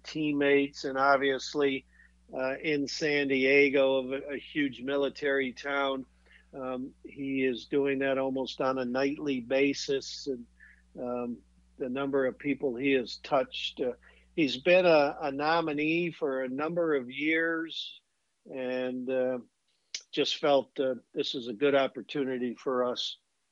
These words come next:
uh, to honor, um, Craig Stammen, uh, for his years, his years and years of, of service. So, um, he was very humbled as well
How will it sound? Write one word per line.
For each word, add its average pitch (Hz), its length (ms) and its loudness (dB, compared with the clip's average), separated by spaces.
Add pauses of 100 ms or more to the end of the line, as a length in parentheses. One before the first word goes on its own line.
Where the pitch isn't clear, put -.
(100)
uh, 123 280 -4
to - 180 -12
honor, 127 540 2 (480)
um, 117 400 -8 (240)
Craig 131 260 -2
Stammen, 120 640 -6 (300)
uh, 120 220 -10 (140)
for 123 380 -4 (460)
his 135 280 0
years, 143 720 4 (420)
his 117 320 -8
years 127 540 0
and 120 240 -6
years 120 640 0
of, 113 200 -8 (500)
of 110 200 -4
service. 117 680 0 (140)
So, 117 280 -2 (460)
um, 110 540 -10 (1160)
he 147 180 2
was 139 180 4
very 131 280 6
humbled 127 380 2
as 120 220 -4
well 123 280 2